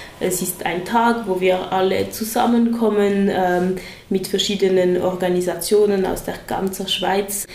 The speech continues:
wo man auch auf Französisch und Deutsch Zugang zu ganz vielen verschiedenen spannenden Workshops hat, wo es über queere Themen gibt, geht, aber auch, ähm, über Weiterbildungsthemen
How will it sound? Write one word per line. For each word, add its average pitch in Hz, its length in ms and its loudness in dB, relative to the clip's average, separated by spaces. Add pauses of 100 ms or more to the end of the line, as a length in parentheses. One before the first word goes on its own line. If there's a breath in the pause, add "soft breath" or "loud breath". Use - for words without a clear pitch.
(220 loud breath)
wo 180 100 2
man 175 260 -2
auch 170 400 -4
auf 165 180 -8
Französisch 233 680 0
und 180 220 0
Deutsch 180 320 0
Zugang 185 420 0
zu 180 220 -4 (100)
ganz 196 320 -2
vielen 202 240 -2
verschiedenen 190 640 0
spannenden 180 720 -2
Workshops 190 680 -4
hat, - 300 -2 (340 loud breath)
wo 175 180 0
es - 460 -4
über 175 460 -4 (340 loud breath)
queere 247 400 0
Themen 214 400 4
gibt, 196 480 -4
geht, 208 320 2
aber 175 400 -2
auch, 185 260 -2
ähm, 175 420 -2
über 175 380 -2
Weiterbildungsthemen 190 1400 -2